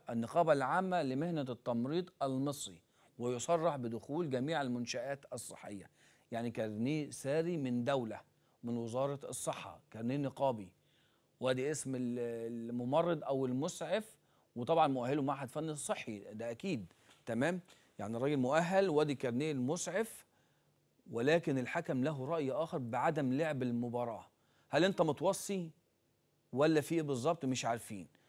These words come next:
اسم الحكم تامر، آه، خميس، آه، حكم مباراة النصرية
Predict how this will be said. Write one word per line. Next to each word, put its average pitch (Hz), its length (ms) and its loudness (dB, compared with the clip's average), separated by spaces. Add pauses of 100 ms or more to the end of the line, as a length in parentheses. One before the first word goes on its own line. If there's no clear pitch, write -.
(200)
اسم 156 260 2
الحكم 175 600 4 (360)
تامر، 165 580 6
آه، 127 500 2
خميس، 175 640 0 (560)
آه، 127 260 6
حكم 160 400 6
مباراة 127 300 4 (140)
النصرية 139 840 2